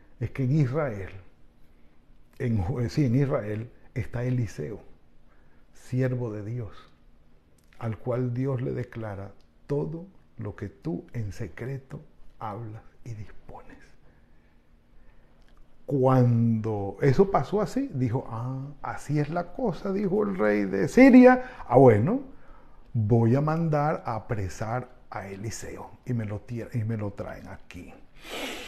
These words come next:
Y envió mucha gente de a caballo, envió mucha gente de a pie, infantería, caballería, y vayan y traigan a ese personaje. Eliseo andaba con su criado y obviamente se dieron cuenta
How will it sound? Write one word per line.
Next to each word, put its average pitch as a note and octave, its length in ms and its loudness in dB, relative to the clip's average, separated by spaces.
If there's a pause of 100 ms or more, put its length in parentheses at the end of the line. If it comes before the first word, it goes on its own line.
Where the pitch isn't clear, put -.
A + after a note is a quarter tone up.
(280)
Y D#3 260 12
envió B2 440 12
mucha C#3+ 680 12
gente D3 340 6
de B2 100 4
a A2+ 60 0
caballo, F#3 600 10
envió C#3 320 10
mucha E3+ 500 10
gente C3 340 6
de G#2 100 0
a F#2+ 140 -6
pie, A3+ 320 6
infantería, D3 840 6
caballería, B2+ 800 10
y D3 160 8
vayan F#3 420 10
y D3+ 80 8
traigan D#3 480 4
a D3 60 4
ese D#3 160 2
personaje. G3 640 10 (240)
Eliseo F#3 680 12
andaba D3+ 440 8
con D3+ 200 8
su D#3+ 200 6
criado C#3+ 420 10
y D#3 80 12
obviamente C3+ 680 10
se A#2+ 160 2
dieron A#2 400 6
cuenta C#3+ 680 8